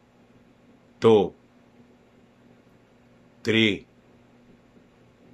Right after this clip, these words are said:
Four. Five. Wala na eh. Natakpan na yung iba. Lima lang yung nabilang ko po. Pagpasensya na po ninyo.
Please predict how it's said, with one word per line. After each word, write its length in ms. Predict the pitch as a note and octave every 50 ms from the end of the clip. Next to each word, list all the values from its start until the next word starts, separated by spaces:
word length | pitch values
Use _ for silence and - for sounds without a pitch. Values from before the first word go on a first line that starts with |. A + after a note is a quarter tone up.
| - _ _ _ _
Four. 520 | - A2 A2 A2+ A2+ A2 G#2 F2+ D#2+ - _ _ _ _ _ _ _ _ _ _ _ _ _ _ _ _ _ _ _ _ _ _ _ _ _ _
Five. 640 | _ - - - - G#2+ G#2+ A2+ A2+ A2 G2 E2 D2+ - - _ _ _ _ _ _ _ _ _ _ _ _ _ _ _ _ _ _ _ _ _ _ _ _ _ _ _ _ _ _ _ _ _ _ _ _ _ _ _ _ _ _ _ _ _ _ _ _ _ _ _ _ _ _ _ _ _ _ _ _ _ _ _ _ _ _ _ _ _ _ _ _ _ _ _ _ _ _ _ _ _ _ _ _ _ -
Wala 320 | - G#2+ B2 C3 B2+ C3 C3
na 80 | C3+ B2+ G#2+
eh. 80 | F#2
Natakpan 560 | F2+ F#2+ G#2+ G#2+ - C3 A#2+ - - B2+ B2 B2+
na 80 | B2+
yung 160 | B2 B2 A#2+
iba. 400 | A#2 A2 G#2 G#2+ A2 A#2+ B2+ - _ _ _ _ _ _ _ _ _ _ _ _ _
Lima 320 | - G2 A#2+ C#3+ D3+ D#3+ E3
lang 240 | E3 E3 D#3+ D#3+
yung 160 | D#3+ D#3 D3+ D3+
nabilang 480 | D3 C#3 C3 C#3 C#3 C3+ C3 B2+ B2
ko 80 | B2 G2
po. 320 | F2+ B2+ A#2 G2+ F#2+ F#2
Pagpasensya 720 | F2+ - A2+ A#2+ G#2+ - B2 A2 A2 A#2 A2 G2 A2+ G#2+ G#2
na 160 | G#2 F#2+ F2
po 160 | F#2+ G2 F2+
ninyo. 320 | F#2 F2+ E2+ E2+ E2+ E2